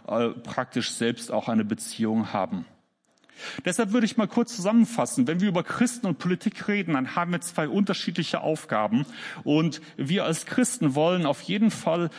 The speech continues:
unsere Werte in die Welt hineintragen, aber wir wollen keinen Gottesstaat errichten.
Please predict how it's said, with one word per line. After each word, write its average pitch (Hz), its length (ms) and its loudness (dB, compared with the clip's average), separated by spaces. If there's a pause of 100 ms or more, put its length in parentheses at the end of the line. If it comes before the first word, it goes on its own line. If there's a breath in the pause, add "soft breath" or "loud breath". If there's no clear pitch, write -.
(160 loud breath)
unsere 147 460 2
Werte 220 360 0
in 180 100 2
die 143 120 2
Welt 120 220 2
hineintragen, 110 720 0
aber 120 200 -2
wir 127 140 2
wollen 185 380 0
keinen 180 500 -2
Gottesstaat 123 720 -2
errichten. 113 640 -2